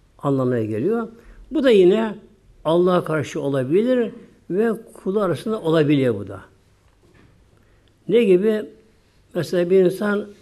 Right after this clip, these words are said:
yemin eder. Tabi yemin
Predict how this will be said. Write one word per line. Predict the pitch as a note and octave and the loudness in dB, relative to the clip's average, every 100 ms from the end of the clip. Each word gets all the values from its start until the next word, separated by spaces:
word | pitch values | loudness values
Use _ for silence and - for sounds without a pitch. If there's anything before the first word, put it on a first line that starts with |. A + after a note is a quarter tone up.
| - - D3 | -20 -18 -4
yemin | C#3+ G3+ G3+ | 2 4 6
eder. | E3+ B2 G#2+ G2+ A2+ _ _ _ - _ | 4 0 -6 -10 -20 _ _ _ -20 _
Tabi | - E3 D3+ C3 | -8 -4 -4 2
yemin | E3 G#3 C4 B3 | 2 4 2 0